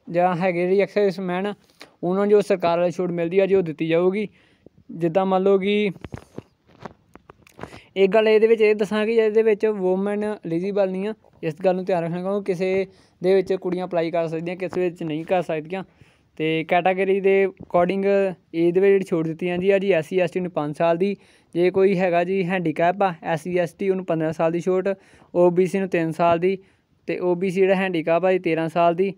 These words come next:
ਤੇ ਜਿਹੜਾ ਫਿਜ਼ੀਕਲ ਹੈਂਡੀਕੈਪ ਆ ਜੀ ਉਹਨੂੰ ਦਸ ਸਾਲ ਦੀ, ਜਿਹੜਾ ਐਕਸ ਸਰਵਿਸਮੈਨ ਆ ਜੀ ਉਹਨੂੰ ਤਿੰਨ ਸਾਲ ਤੋਂ ਵੱਧ ਨਾ ਹੋਏ ਹੋਣ, ਮਤਲਬ ਕਿ ਰਿਟਾਇਰਮੈਂਟ ਲਏ ਇਹਨੂੰ। ਤੇ ਇਹ ਆ ਕਿ ਇਹਦੇ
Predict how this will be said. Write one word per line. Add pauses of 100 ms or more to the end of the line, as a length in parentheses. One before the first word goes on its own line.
(200)
ਤੇ
ਜਿਹੜਾ
ਫਿਜ਼ੀਕਲ
ਹੈਂਡੀਕੈਪ
ਆ
ਜੀ
ਉਹਨੂੰ
ਦਸ
ਸਾਲ
ਦੀ,
ਜਿਹੜਾ
ਐਕਸ
ਸਰਵਿਸਮੈਨ
ਆ
ਜੀ
ਉਹਨੂੰ
ਤਿੰਨ
ਸਾਲ
ਤੋਂ
ਵੱਧ
ਨਾ
ਹੋਏ
ਹੋਣ,
ਮਤਲਬ
ਕਿ
ਰਿਟਾਇਰਮੈਂਟ
ਲਏ
ਇਹਨੂੰ। (600)
ਤੇ (100)
ਇਹ
ਆ
ਕਿ
ਇਹਦੇ